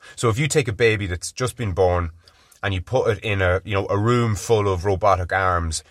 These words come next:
that can change its fucking nappy and can give it milk, and it wants for nothing from a purely biological standpoint. It's warm enough, it's bright during the day, it's dark when it goes to sleep,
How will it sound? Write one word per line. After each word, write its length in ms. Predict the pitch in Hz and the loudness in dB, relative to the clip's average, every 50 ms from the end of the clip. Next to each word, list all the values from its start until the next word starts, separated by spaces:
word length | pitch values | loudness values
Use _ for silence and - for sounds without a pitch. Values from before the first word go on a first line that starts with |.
| - _ _ _ | -20 _ _ _
that 120 | - 92 | -12 -8
can 240 | - 101 90 85 78 | -6 -4 -4 -4 -4
change 480 | 80 - - 117 107 104 104 104 98 92 | -4 -2 0 2 2 2 2 0 -2 -4
its 220 | 92 90 - - - _ _ _ _ _ | -4 -6 -8 -12 -14 _ _ _ _ _
fucking 580 | - - 104 92 - 95 87 87 85 85 82 82 82 _ _ _ _ _ - | -4 -2 -2 -2 -2 -4 -4 -2 -4 -4 -6 -8 -10 _ _ _ _ _ -2
nappy 460 | 101 104 95 92 90 101 92 90 87 | 2 2 2 2 0 -4 -6 -6 -4
and 220 | - 85 82 82 82 | -4 -4 -4 -4 -4
can 280 | - 92 87 82 80 - - - - - _ _ _ | -6 -6 -6 -6 -8 -10 -14 -20 -20 -20 _ _ _
give 200 | - 110 110 92 | -6 -4 -2 0
it 500 | 98 98 92 85 - - - - - - - _ _ _ _ _ | 2 2 2 0 -2 -6 -10 -10 -12 -14 -16 _ _ _ _ _
milk, 520 | 107 107 117 104 98 92 - - - - - - | 2 2 4 4 2 0 -4 -10 -16 -20 -10 -4
and 380 | 92 90 87 85 82 85 82 - - - _ _ | -2 -2 0 0 -2 -4 -6 -6 -10 -14 _ _
it 140 | 110 117 - | -8 -6 0
wants 340 | 107 113 120 127 120 - | 2 4 4 4 2 0
for 160 | - - 113 110 | 0 0 2 2
nothing 340 | 110 110 95 - 87 78 | 2 0 0 -2 -6 -8
from 220 | 76 - - 117 104 | -6 -2 0 2 2
a 80 | 95 | 0
purely 460 | 90 - - - 135 135 131 123 113 107 | -2 -4 -4 -2 0 0 0 0 0 -4
biological 1040 | 87 - 113 107 101 98 98 98 101 104 107 92 98 92 - 101 92 90 87 76 69 _ _ _ _ _ | 0 0 2 2 2 2 2 2 2 2 2 0 -4 -6 -4 -4 -4 -4 -4 -6 -10 _ _ _ _ _
standpoint. 600 | - - - 117 101 92 78 78 85 76 71 - - | -10 -2 2 2 2 2 2 -2 -4 -6 -6 -10 -12
It's 160 | - 85 - | -14 -12 -10
warm 400 | 85 85 101 113 117 117 113 110 | -6 0 2 4 4 4 4 2
enough, 340 | 113 113 110 101 - - - - - - - _ _ | 2 2 2 2 0 -6 -14 -20 -20 -20 -20 _ _
it's 160 | - 90 - | -12 -12 -12
bright 400 | - _ - 107 104 107 104 92 | -12 _ 0 2 2 2 2 0
during 260 | - 110 107 101 98 | -2 0 0 0 0
the 80 | 95 90 | -2 -4
day, 360 | - 104 101 95 95 95 - | -2 0 0 2 2 0 -2
it's 160 | - 82 - | -6 -10 -10
dark 360 | - - 107 101 101 98 92 | -4 -2 2 2 2 2 0
when 120 | - 98 92 | -2 -6 -6
it 40 | 90 | -6
goes 220 | - 92 90 85 | -6 -6 -6 -6
to 80 | - 90 | -6 -6
sleep, 420 | - - 98 98 95 87 - - | -4 -4 -4 -4 -4 -6 -8 -10